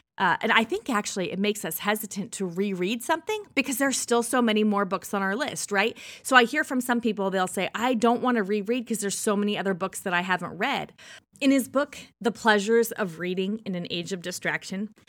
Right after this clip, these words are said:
and I love this book. It's by Alan Jacobs, who is an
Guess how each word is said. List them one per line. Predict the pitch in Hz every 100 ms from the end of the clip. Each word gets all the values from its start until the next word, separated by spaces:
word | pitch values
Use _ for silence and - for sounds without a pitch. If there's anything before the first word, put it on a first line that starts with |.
| - _ -
and | 190
I | 190
love | 175 175 156
this | 160 -
book. | - -
It's | -
by | 196 180
Alan | - 180 247 240
Jacobs, | 180 156 156 175 -
who | 196 185
is | 185 175 -
an | 180